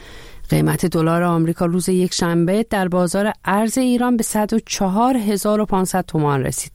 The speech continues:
بهای دلار در روزهای اخیر در نوسان بود و به نوشته وبسایت تجارت نیوز، این نوسان ناشی از بلا تکلیفی درباره مذاکره ایران و آمریکا بوده. به این ترتیب قیمت دلار نسبت به روزهای پایانی اسفند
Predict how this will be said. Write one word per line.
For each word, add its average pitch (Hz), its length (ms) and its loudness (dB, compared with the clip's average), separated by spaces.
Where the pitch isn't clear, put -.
بهای 208 360 0
دلار 196 320 2
در 190 160 0
روزهای 185 380 -2
اخیر 180 280 0
در 170 140 0
نوسان 170 580 2
بود 185 180 0
و 180 140 0
به - 100 0
نوشته 156 380 0
وبسایت 175 440 -2
تجارت 165 600 0
نیوز، 180 260 0
این 190 200 2
نوسان 170 460 0
ناشی 208 340 0
از 208 300 -4
بلا 180 320 2
تکلیفی 175 580 -2
درباره 202 440 2
مذاکره 175 480 0
ایران 160 420 2
و 170 140 2
آمریکا 135 580 2
بوده. 131 280 -4
به - 80 -2
این 131 140 2
ترتیب 135 400 0
قیمت 214 340 0
دلار 185 400 2
نسبت 180 360 0
به 180 80 -2
روزهای 175 440 0
پایانی 175 520 2
اسفند 175 600 0